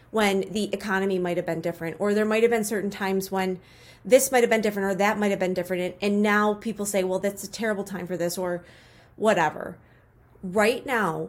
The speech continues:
with the tools that are at our disposal on the internet, it has never been easier to start a dis-, a digital business. I truly, truly mean that. I wouldn't say it if it, if it wasn't true. And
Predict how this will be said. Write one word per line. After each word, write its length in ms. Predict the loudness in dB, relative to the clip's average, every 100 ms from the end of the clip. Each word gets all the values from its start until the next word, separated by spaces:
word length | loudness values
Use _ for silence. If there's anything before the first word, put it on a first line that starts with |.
| -2
with 180 | -2 0
the 80 |
tools 540 | -2 -2 2 6 4 4
that 140 | 2
are 160 | 2 0
at 160 | 0 2
our 100 | 0
disposal 800 | -2 -2 2 2 4 4 2 -4 -4
on 180 | 0 2
the 160 | 0
internet, 500 | 0 0 0 0 0 0
it 120 | 0
has 220 | 0 -2
never 260 | 0 0 0
been 200 | -2 -2
easier 280 | -2 -2 -4
to 100 | -4
start 200 | -2 -2
a 60 |
dis-, 240 | -2 -8 -14 -20 -8
a 80 | -4
digital 300 | -2 -2 -4
business. 420 | -4 -6 -8 -14 -16 -16 -2
I 100 | 0
truly, 500 | 0 -4 -4 -4 -4
truly 300 | 0 2 2
mean 160 | 4 2
that. 140 | 2
I 80 | 0
wouldn't 320 | 0 -2 -4
say 320 | -4 -2 0
it 200 | 0 -4 -10 -20 -20 -6
if 160 | -4 0
it, 200 | -2 -4 -8
if 120 | -4
it 100 | -2
wasn't 280 | -2 -4 -6
true. 380 | -4 -4 -6 -12 -20 -20 -2
And 380 | 2 4 2